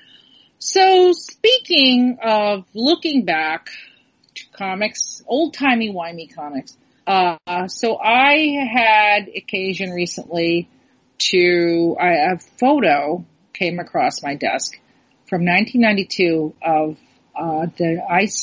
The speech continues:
well, it wasn't I C V two then, it was Capital City, when there was more than one comics distributor then, as there is now, uh, twenty-eight years difference. But it was the Capital City Conference, uh, which is a roundtable of high-level industry executives. So I, and the,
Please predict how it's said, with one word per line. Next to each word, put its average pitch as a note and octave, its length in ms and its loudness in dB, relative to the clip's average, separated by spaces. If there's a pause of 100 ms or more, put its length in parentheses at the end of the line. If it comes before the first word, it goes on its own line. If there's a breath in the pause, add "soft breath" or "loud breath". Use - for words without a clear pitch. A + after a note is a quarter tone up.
(160)
well, F#3+ 160 -2
it F3+ 40 -4
wasn't A3+ 280 0
I F#3+ 100 0
C F#3 160 -6
V F3+ 120 -2
two F3 180 -6
then, D3+ 120 -10
it - 40 -20
was - 120 -18
Capital A#3+ 440 -4
City, D3+ 540 -6
when E3+ 140 -8
there E3 120 -6
was E3+ 260 -8 (100)
more A3 240 2
than B3+ 200 4
one G#3+ 160 2
comics G3+ 340 -2
distributor D#3+ 580 -2 (720 soft breath)
then, F#3+ 500 0
as - 160 -20
there D3+ 140 -14
is C#3+ 140 -16
now, D#3+ 400 -10 (300)
uh, D#3+ 340 0
twenty-eight D#3 520 -6
years D#3 500 -6
difference. A#3+ 480 -4 (400 soft breath)
But F#3 520 2
it F3+ 120 -2
was F3 300 -6
the F3 120 -8
Capital E4 460 -2
City B3 280 -6
Conference, D#3+ 760 -8 (160)
uh, D#3+ 140 -6
which F3 240 -6
is F3 160 -6
a F3+ 60 -2
roundtable B3 840 0
of - 140 -4
high-level B3+ 500 0
industry G3+ 400 -4
executives. C#3 640 -6
So F#3+ 120 0
I, G3 140 4
and G3+ 400 0
the, F#3+ 60 -6